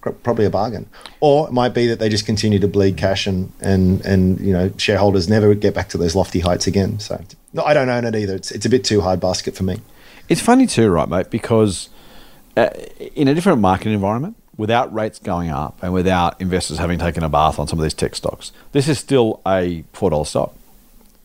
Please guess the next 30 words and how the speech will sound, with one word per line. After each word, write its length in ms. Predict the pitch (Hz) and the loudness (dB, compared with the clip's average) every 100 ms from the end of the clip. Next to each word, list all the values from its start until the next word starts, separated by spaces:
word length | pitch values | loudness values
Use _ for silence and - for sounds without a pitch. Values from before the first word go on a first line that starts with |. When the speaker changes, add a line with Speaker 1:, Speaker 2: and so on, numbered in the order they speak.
| - | -6
Speaker 1:
Yeah. 200 | 226 - _ | -6 -6 _
Speaker 2:
And 420 | 117 117 110 107 98 | -2 0 0 -4 -8
Speaker 1:
Yeah. 20 | - - | -12 -18
Speaker 2:
had 260 | - 143 147 | 0 0 2
the 140 | 135 | 0
report 360 | 117 110 - 123 | 0 -2 0 0
been 100 | 107 | 0
out 140 | 101 98 | 2 0
on 100 | 92 | 0
time 240 | 87 98 | -2 0
and 60 | 107 | 0
the 40 | |
C 180 | 92 113 | 0 2
F 80 | 98 | 4
O 80 | 95 | 2
not 220 | 92 90 | 2 0
resigned, 480 | 92 82 76 90 143 - - - | -2 -4 -4 -4 -6 -12 -20 -12
it's 120 | 110 | -10
a 40 | 104 | -2
four 160 | 135 | 2
dollar 180 | 123 110 | 2 2
stock 280 | - 101 - | 0 -2 -2
with 200 | 95 - | -8 -8
considerable, 540 | - 92 104 104 98 95 | -8 -6 -2 2 2 0
considerable 560 | - - 147 131 113 | -2 2 4 4 2
ongoing 480 | - 110 107 95 95 | 2 0 2 0 0
revenue 300 | 90 92 107 | 0 -2 -2
growth. 380 | 87 - - - - - - - | -4 -8 -12 -20 -20 -20 -16 -4
And 440 | 110 104 104 98 - - _ | -2 -2 -2 -6 -10 -20 _
maybe 600 | - 110 175 165 95 139 | -4 0 0 0 -2 -4